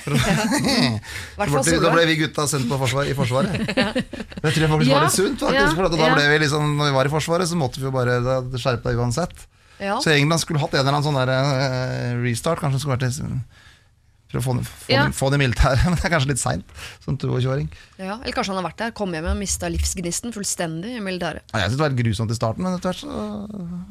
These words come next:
Speaker 1: vokste jeg på det også.
Speaker 2: Mm.
Speaker 1: Nei, men, eh, jeg synes det som er veldig, eh, destruktivt er sånn å, man kan godt at de ikke har det så godt selv heller da. Så det er ikke sikkert at det å bebreide og bebreide er det beste strategien heller.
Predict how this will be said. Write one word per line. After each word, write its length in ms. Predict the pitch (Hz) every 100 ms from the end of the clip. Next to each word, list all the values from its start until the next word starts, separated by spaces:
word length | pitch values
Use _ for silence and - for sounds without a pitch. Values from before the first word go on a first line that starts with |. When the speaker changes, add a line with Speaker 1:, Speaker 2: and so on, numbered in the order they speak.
| 185
Speaker 1:
vokste 280 | - 147 160
jeg 60 | 160
på 60 |
det 140 | 151 -
også. 220 | - 196
Speaker 2:
Mm. 80 | 180 - - -
Speaker 1:
Nei, 200 | - 135 147 151
men, 100 | 147
eh, 260 | 139 127 - - - -
jeg 160 | 90
synes 140 | 123 120
det 120 | 143 120
som 100 | 131
er 160 | 151
veldig, 200 | 131 143
eh, 500 | 143 139 135 127 98 95 110
destruktivt 500 | 120 - 131 165 135
er 120 | 127
sånn 160 | 127 123
å, 200 | 131 135 -
man 120 | 151
kan 80 | 156
godt 160 | 185
at 60 | 277
de 60 |
ikke 80 | 285
har 100 | 147
det 80 | 147
så 80 | 220
godt 160 | 165
selv 380 | - - 160 185
heller 200 | 196 214
da. 100 | 240 247 - - -
Så 100 | -
det 20 |
er 60 | 151
ikke 140 | 220 208
sikkert 220 | - 165
at 60 | 156
det 100 | 143
å 120 | 151
bebreide 300 | 135 117 117
og 80 | 139
bebreide 280 | 135 117 123
er 200 | 131 113 120
det 680 | 123 127 127 123 123 123
beste 300 | 131 120 -
strategien 400 | 113 113 120 131
heller. 220 | 120 151